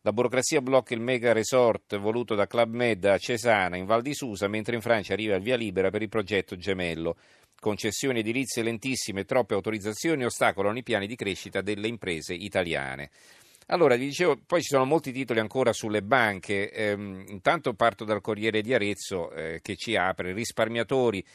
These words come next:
della Banca Popolare dell'Etruria, eh, da Casini. Da Arezzo una memoria scritta per la Commissione Banche, audizioni di Ero-, di Rossi, le reazioni."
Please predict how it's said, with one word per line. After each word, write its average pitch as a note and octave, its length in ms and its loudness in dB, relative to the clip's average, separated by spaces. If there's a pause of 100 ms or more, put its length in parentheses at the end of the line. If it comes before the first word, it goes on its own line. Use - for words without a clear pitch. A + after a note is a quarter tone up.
(440)
della G#2 500 4
Banca A2+ 360 0
Popolare A2+ 340 2
dell'Etruria, G#2+ 880 -2
eh, E2+ 640 -6
da A2+ 220 2
Casini. F#2 580 -6
Da A#2 140 4
Arezzo A#2+ 520 0
una G2+ 140 -4
memoria A#2+ 380 0
scritta B2 360 -6
per F#2+ 120 -2
la G2 100 -2
Commissione A#2 480 -4
Banche, G2+ 380 -2
audizioni G#2+ 540 -2
di A#2 100 -4
Ero-, G2+ 260 0
di G#2+ 140 -6
Rossi, G2+ 480 -4
le G#2 200 -2
reazioni." G2 800 -2